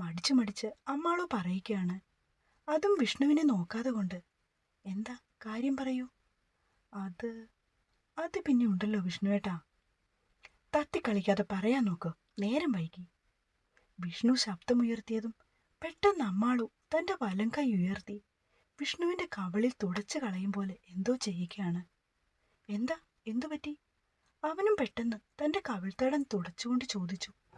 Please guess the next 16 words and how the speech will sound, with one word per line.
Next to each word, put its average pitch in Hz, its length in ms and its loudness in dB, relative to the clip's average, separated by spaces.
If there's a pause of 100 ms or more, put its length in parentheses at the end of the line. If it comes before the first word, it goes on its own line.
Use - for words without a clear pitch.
(1300)
"അവളുടെ 339 460 4
ഉമ്മയൊന്നും 214 600 4 (120)
ഈ 370 220 0
കവിളി 196 240 2
വേണ്ട, 170 260 -2 (460)
കണ്ടച്ചാ 170 400 0
മതി 359 200 2
അഹങ്കാരിയെ. 196 600 0 (840)
മേലിൽ 359 500 2
ഇത് 320 120 2
ആവർത്തിക്കാൻ 254 600 2
ഇടവന്നാല് 240 580 4 (320)
രണ്ടിനെയും 196 520 6
കൊന്നിട്ട് 240 420 2 (100)
ഞാൻ 381 240 2
ജയിലിൽ 214 400 0